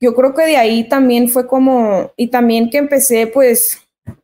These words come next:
que me vine acá a Estados Unidos y empezamos a jugar así un muy buen nivel, así con, con chavas que, re-, o sea, ganan el de todo estado de Texas y así, o sea, muy, muy buen nivel.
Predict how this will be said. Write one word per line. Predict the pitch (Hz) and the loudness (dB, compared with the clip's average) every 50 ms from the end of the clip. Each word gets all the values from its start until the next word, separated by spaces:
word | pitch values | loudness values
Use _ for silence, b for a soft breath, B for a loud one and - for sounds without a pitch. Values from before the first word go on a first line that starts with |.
| _ | _
que | - 269 | -2 0
me | 254 262 254 | 2 2 2
vine | 240 240 233 247 269 | 2 2 2 2 0
acá | 285 277 294 | 0 -2 -2
a | 302 | -2
Estados | 311 - - 294 294 302 294 | -2 -2 0 0 0 0 0
Unidos | 294 269 277 285 285 285 277 277 269 269 269 - | 0 0 0 2 2 2 2 2 2 0 0 0
y | 247 | -2
empezamos | 233 226 226 220 - 202 196 208 226 254 240 | -2 -2 -2 -4 -4 -4 -4 -4 -4 -2 -2
a | 269 247 | -4 -6
jugar | - 247 226 202 196 202 | -4 -4 -2 -2 0 0
así | 226 233 - 254 247 | 0 -2 -2 -2 -2
un | 254 254 254 247 | 0 0 2 2
muy | 240 240 233 233 247 | 2 2 2 2 2
buen | 240 247 254 254 | 2 2 2 2
nivel, | 262 262 226 208 214 214 233 247 | 2 2 0 0 0 0 0 0
así | 240 240 - - 202 190 | -2 -2 -4 -8 -12 -12
con, | - - 220 220 214 214 - _ _ _ _ _ _ _ _ _ _ _ _ _ _ _ _ _ _ _ _ _ _ _ _ _ _ _ _ _ | -8 -6 -4 -4 -4 -8 -10 _ _ _ _ _ _ _ _ _ _ _ _ _ _ _ _ _ _ _ _ _ _ _ _ _ _ _ _ _
con | - - 262 262 254 247 240 233 226 220 226 | -2 0 2 2 4 4 4 2 2 0 -2
chavas | - 220 190 208 214 226 240 233 | -4 -2 0 0 0 0 -2 -2
que, | 233 269 247 240 233 226 214 | -2 -2 0 0 0 0 0
re-, | 208 214 214 214 - - | -2 -4 -6 -8 -12 -8
o | - 226 | -8 -6
sea, | - 226 214 | -4 -2 -2
ganan | 214 208 208 208 214 226 247 262 254 247 | -2 -2 -2 -2 -2 0 0 0 0 0
el | 240 233 226 226 202 | 0 -2 -2 -2 -2
de | 202 214 | -4 -4
todo | 208 - 214 220 | -2 -2 -2 -2
estado | 240 233 - 247 254 | -2 0 0 0 2
de | 254 240 | 2 0
Texas | 247 - 214 208 208 208 202 - 247 233 226 220 214 240 | 0 -2 -2 -2 -2 -2 -2 -2 0 0 0 0 -2 -2
y | 208 | -4
así, | 196 - 226 226 233 | -4 -4 -4 -2 -2
o | 247 | 0
sea, | 240 240 240 240 | 0 0 0 2
muy, | 233 233 233 247 254 247 | 2 2 2 2 2 2
muy | 254 262 262 | 2 2 2
buen | 269 262 269 277 | 2 2 2 2
nivel. | 285 285 269 240 233 233 254 277 302 277 | 2 2 2 2 2 2 0 0 0 -2